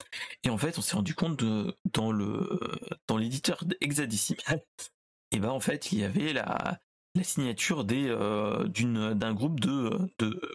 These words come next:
de gens qui faisaient des cracks. Et en fait, euh, euh, il y a eu, euh, en fait, euh, on va dire, euh,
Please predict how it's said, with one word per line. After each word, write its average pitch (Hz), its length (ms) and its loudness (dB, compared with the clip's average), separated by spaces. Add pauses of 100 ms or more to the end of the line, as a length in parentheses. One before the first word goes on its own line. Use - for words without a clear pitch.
(180)
de 107 120 2
gens 147 140 0
qui 180 140 0
faisaient 170 80 -2
des - 120 -2
cracks. - 320 -6 (760)
Et 151 80 0
en 131 120 0
fait, 208 400 0 (280)
euh, 104 840 2 (1600)
euh, - 380 -2
il 175 80 2
y 113 60 4
a 151 40 2
eu, 165 220 0
euh, 110 200 0
en - 480 -10
fait, - 220 -2
euh, - 320 -2 (580)
on 208 40 -2
va 185 80 2
dire, - 320 -2
euh, - 200 -2